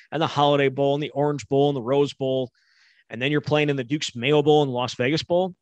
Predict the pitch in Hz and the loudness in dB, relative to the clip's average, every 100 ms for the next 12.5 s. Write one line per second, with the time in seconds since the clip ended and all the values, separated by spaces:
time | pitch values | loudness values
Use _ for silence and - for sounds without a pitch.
0 | _ _ _ - 165 170 170 160 156 - | _ _ _ -8 -2 0 0 0 0 0
1 | 135 131 131 127 120 - 120 98 _ _ | -2 -2 -2 -2 -6 -8 -10 -10 _ _
2 | _ 117 107 107 101 _ _ _ - 135 | _ -6 -6 -6 -10 _ _ _ -12 -2
3 | 131 117 - _ _ _ 123 143 139 - | -2 -2 -12 _ _ _ -4 -2 -2 -6
4 | - 165 143 - - 135 110 - _ _ | 0 2 2 0 -2 -2 -4 -12 _ _
5 | _ _ 110 120 127 131 120 - 147 135 | _ _ -6 0 2 2 0 0 0 0
6 | 127 127 _ - 120 123 123 _ 123 123 | -4 -6 _ -6 -2 -2 -2 _ -2 0
7 | 117 - _ _ 120 127 139 143 143 180 | -2 -8 _ _ -8 -6 -2 -2 0 0
8 | 175 - - - 110 117 117 - 117 123 | -2 -8 -20 -8 -6 -4 -8 -6 -6 -2
9 | 127 123 123 123 123 - _ 135 143 143 | -4 -2 -2 -2 -2 -8 _ -6 0 0
10 | 135 135 123 - 139 151 196 - - - | 2 0 -2 0 2 2 0 -4 -20 -20
11 | _ _ _ _ _ _ _ _ _ _ | _ _ _ _ _ _ _ _ _ _
12 | _ 123 113 110 101 | _ 0 0 0 -4